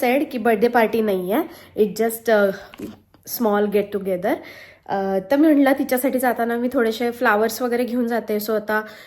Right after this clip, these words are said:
मी लवकर निघते. आत्ता वाजलेले आहेत संध्याकाळचे चार वाजून चाळीस मिनटं आणि तुम्ही बाहेर बघू शकता already अंधारलेला आहे. तरी कॅमेरामध्ये जास्त ब्राईट दिसतं,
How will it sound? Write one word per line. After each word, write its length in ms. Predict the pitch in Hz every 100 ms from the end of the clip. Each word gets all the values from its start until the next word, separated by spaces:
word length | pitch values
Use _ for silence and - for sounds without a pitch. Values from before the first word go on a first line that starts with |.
| - 233
मी 100 | 240
लवकर 300 | 233 285 294
निघते. 340 | 285 285 247
आत्ता 360 | 269 269 254 247
वाजलेले 440 | 240 208 240 240
आहेत 420 | 247 226 233 254 254 -
संध्याकाळचे 580 | 240 247 226 214 226 262
चार 300 | 269 226 233
वाजून 260 | 226 233
चाळीस 420 | 262 214 208 277
मिनटं 400 | 240 202 180 233 370 - - - -
आणि 340 | 185 196 208 208
तुम्ही 160 | 214
बाहेर 320 | 208 196 202 202
बघू 220 | 196 214
शकता 440 | 214 - - 214 -
already 540 | 208 208 196 208 220 247 - _ _ _ _ 208
अंधारलेला 680 | 208 202 208 190 202 208
आहे. 300 | 196 175 196 254 - - -
तरी 200 | 220 220 269
कॅमेरामध्ये 640 | 233 226 233 233 226 233
जास्त 320 | 226 220 -
ब्राईट 440 | 226 226 214 214 208
दिसतं, 460 | 226 - - 233